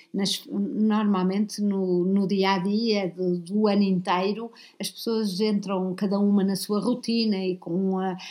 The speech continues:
a questão do trabalho estas coisas atenuam-se, mas de repente caem um mês de férias um à frente do outro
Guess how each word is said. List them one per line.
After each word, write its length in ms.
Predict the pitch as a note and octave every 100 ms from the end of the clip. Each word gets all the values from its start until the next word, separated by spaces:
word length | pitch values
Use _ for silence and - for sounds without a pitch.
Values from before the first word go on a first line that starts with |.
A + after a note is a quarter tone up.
| -
a 80 | F#3
questão 340 | F#3 - F#3+
do 120 | G3 G3+
trabalho 560 | A3 G3+ G#3 A3 G#3+ - -
estas 300 | G#3 - G#3+
coisas 380 | - G#3 G#3 G3
atenuam-se, 720 | G#3+ - G#3+ G3 E3 E3+ - - - -
mas 140 | A3+
de 60 | -
repente 580 | - - C4+ - B3+ B3+ C#4+ D4 _ _
caem 560 | - G#3 A3+ A3+ A3+ A3+ -
um 100 | A#3+
mês 400 | A#3 A3+ G#3+ -
de 100 | -
férias 600 | - G#3+ F3+ F3+ F3+ - -
um 180 | G#3+ G3
à 100 | F#3
frente 380 | F#3 F#3+ F#3 F3+
do 120 | A3
outro 440 | G#3 G3+ G#3 C#4